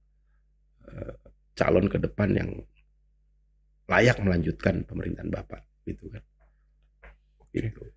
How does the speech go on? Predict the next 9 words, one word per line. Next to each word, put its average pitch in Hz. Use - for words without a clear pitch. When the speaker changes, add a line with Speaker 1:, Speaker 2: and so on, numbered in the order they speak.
Speaker 2:
Nanti 147
puncak 160
konverda 151
ini 190
kapan 151
sih, 156
Bung? 190
Speaker 1:
Sampai -
dengan 98